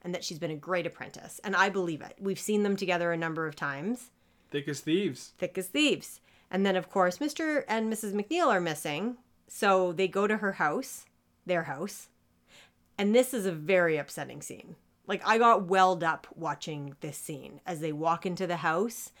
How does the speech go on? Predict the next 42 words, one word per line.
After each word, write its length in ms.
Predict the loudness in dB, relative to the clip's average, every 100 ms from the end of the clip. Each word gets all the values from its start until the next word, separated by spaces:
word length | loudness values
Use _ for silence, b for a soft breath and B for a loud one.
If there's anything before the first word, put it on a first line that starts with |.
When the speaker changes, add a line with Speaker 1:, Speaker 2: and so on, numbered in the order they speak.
| B B B
Speaker 1:
And 140 | -4 0
each 320 | 0 0 0
one 160 | 0 0
of 120 | 0
these 180 | -2 0
actresses 880 | -2 -2 -6 -8 -8 -10 -12 -12 -16 _ _ _ _ _ _ _
were 140 | -6 0
all 200 | 6 6
handling 480 | 6 2 0 -2 -4
it 220 | -6 -8
so 400 | -12 -4 2 2
well. 500 | 2 -2 -6 -8 -18 -20 _ -8
Speaker 2:
That 100 | -6
was 120 | -6
a 40 | -4
chaotic 460 | 0 0 0 -4
scene. 240 | -12 -16 -8 4
Speaker 1:
It 60 |
was 160 | 4 6
a, 120 | 2 4
it 140 | 6
was 240 | 6 4 0 _ 2
full 160 | 6
of 120 | 6 4
chaos. 440 | 4 6 6 2
And 140 | 0 2
I 120 | 4
was 200 | 2 -2
right 360 | -2 0 0 2
there 200 | 2 4
with 220 | 2 0
them. 260 | 0 0 -4
Like, 240 | -8 -6
Melva 520 | 2 4 4 6 4
went 160 | 4 2
over 180 | 0 -2
to 120 | -4
the 100 | -4
baby, 500 | 2 4 4 2 2
and 140 | 2
Brianna 540 | 0 2 2 4 2 2
and 200 | 0 -4